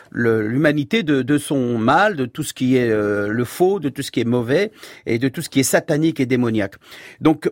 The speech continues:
pour eux, ils pensent faire le bien. Donc c'est une nouvelle forme de délinquance incurable. Puisque quand on, quand aujourd'hui nous avions un cer-, pendant un certain temps dans les années soixante,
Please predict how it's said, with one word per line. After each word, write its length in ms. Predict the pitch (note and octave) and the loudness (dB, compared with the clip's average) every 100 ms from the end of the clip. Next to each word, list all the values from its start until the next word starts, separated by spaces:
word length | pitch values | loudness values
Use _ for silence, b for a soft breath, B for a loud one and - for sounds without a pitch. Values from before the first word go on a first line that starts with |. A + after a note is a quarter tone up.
| - | -4
pour 240 | G3 A3 | 0 2
eux, 200 | E4+ A#3+ - | 2 0 -4
ils 160 | D3+ | -6
pensent 320 | - B3 A3 | -2 -2 -2
faire 200 | - G3+ | 0 0
le 100 | G#3 | 2
bien. 320 | G#3+ D#4 G3 - _ - | 2 2 0 -6 _ -6
Donc 120 | D3+ | -4
c'est 220 | - F#3+ | -2 -2
une 100 | G3 F3+ | -2 0
nouvelle 320 | F#3+ D#4+ B3 F#3+ | 2 4 4 4
forme 340 | C4 C4 F3+ | 0 2 0
de 100 | D#3+ | 0
délinquance 580 | D#3+ E3 D#3+ G3 F3+ - | 2 2 2 0 -2 2
incurable. 580 | G3+ G#3 C4 C4+ C#4 - b b b b b - | 2 2 2 2 2 -2 b b b b b -8
Puisque 260 | F3+ - G3 F3 C#3+ C#3+ | -6 2 4 4 0 -4
quand 220 | B3 B3 | -2 -2
on, 120 | G#3+ - - | -6 -8 -4
quand 240 | - - | -2 0
aujourd'hui 400 | - E3 F3 A3+ | 0 2 2 0
nous 160 | G#3+ D#3 | 2 2
avions 260 | D3+ G3 | 2 2
un 60 | E3 | 0
cer-, 200 | B2 C3 | 0 -2
pendant 200 | C#3 D3 | 0 0
un 40 | |
certain 360 | C3 C#3+ - C3 | 2 0 -2 -2
temps 180 | F#3+ F#3 | 0 0
dans 100 | C#3 | 2
les 180 | B2 B2+ | 0 0
années 120 | B2 | -2
soixante, 500 | A#2 A2+ C3+ E3 | -2 -4 0 -2